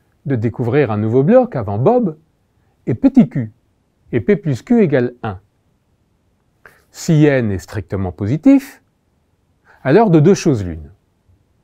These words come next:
Soit le premier bloc découvert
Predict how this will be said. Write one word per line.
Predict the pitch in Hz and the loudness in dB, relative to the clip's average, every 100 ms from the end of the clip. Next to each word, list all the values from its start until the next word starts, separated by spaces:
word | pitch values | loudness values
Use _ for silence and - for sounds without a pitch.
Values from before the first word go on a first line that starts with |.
| _ _ _ _ _ _ | _ _ _ _ _ _
Soit | - - 262 294 | -20 -2 2 4
le | 226 147 | 4 2
premier | - 147 131 | 0 2 2
bloc | 120 127 113 | 2 0 0
découvert | 107 113 127 110 110 98 85 | -2 -2 -2 -2 -2 -4 -8